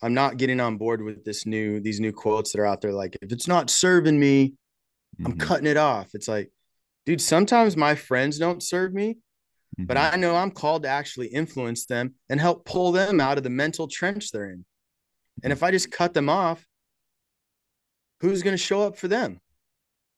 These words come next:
Speaker 2: Mm-hmm.
Speaker 1: Right? Now, obviously, there's some wisdom in that. If it goes on and on, and they start pulling you down, yeah, you gotta, you gotta step back and evaluate. But I don't mean just cutting people off. I mean cutting off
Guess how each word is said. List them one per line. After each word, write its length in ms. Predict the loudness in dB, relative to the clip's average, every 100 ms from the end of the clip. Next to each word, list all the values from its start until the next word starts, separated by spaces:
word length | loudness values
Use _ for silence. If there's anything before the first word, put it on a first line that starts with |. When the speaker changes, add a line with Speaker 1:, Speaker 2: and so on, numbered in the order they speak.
| _ _ -12
Speaker 2:
Mm-hmm. 300 | -10 -8 -10 -14 _ _
Speaker 1:
Right? 300 | -4 -2 -2 -6 _ _ _ _ _ _ _ _ _ _ _ _ _ -6
Now, 240 | -2 2
obviously, 440 | 2 0 -2 -2
there's 220 | 0 0 -2
some 180 | -6
wisdom 360 | -2 -2 -2 -6
in 80 | -4
that. 220 | -2 -2
If 180 | -2 -4
it 120 | -10 -10 -20 -4
goes 280 | -2 0
on 180 | 0 -2
and 100 | 0
on, 140 | 0 0
and 80 | 0
they 60 |
start 320 | -2 -4 -4
pulling 300 | -4 -4 -2
you 100 | -2 0
down, 280 | -2 -2
yeah, 160 | -2 -2
you 140 | -2
gotta, 260 | -2 -2 -4
you 100 | -6
gotta 200 | -8 -6
step 260 | -4 -4 -2
back 220 | -4 -4
and 80 | -6
evaluate. 580 | -2 0 -2 -4 -6 -6
But 200 | -8 -8 _ _ _ _ _ _ _ _ _ _ _ _ _ _ _ _ _ -2
I 60 |
don't 180 | -2 2
mean 160 | 0 0
just 160 | -2
cutting 280 | -4 -2 0
people 300 | -2 -4 0
off. 260 | 0 0 -2 -6
I 40 |
mean 180 | -4 -4
cutting 360 | -2 0 0 0
off 300 | 0 -2